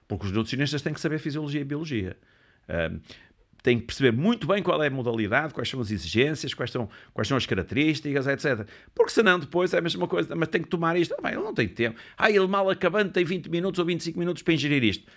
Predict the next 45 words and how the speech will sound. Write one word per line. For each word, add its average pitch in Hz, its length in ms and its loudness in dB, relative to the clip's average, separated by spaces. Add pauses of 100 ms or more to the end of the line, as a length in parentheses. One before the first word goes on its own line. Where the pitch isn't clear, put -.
(180)
Meu 160 120 4
amigo, 156 280 4
quando 160 220 2
ele 147 80 2
acabar 127 360 2
vai 123 120 2
pedir 117 320 -2
a - 20 -6
falar 95 300 -4
com - 120 -10
os 107 120 -8
pi-, 139 200 -2
com 101 200 -2
os 92 200 -8
engenheiros 113 480 2
e 113 40 -4
vai 117 100 0
lá 113 80 0
estar 101 180 -4
se - 80 -8
calhar 110 200 0
meia 127 200 2
hora 131 180 4
ou 110 40 -6
quarenta 120 320 0
minutos. 85 300 -4 (280)
Não 151 120 2
pode 160 300 2
comer 127 200 2
nada, 131 240 2
nem 131 100 0
beber 110 280 2
nada, 123 200 4
nada. 90 200 -4 (240)
Resolvam 147 500 6
o 143 60 4
problema. 87 560 -2 (420)
Eh, 117 140 2
porque - 180 -2
a 254 60 4
re-, 214 340 2
a 214 60 8
realidade 175 500 6
é 208 140 2
essa. 180 260 0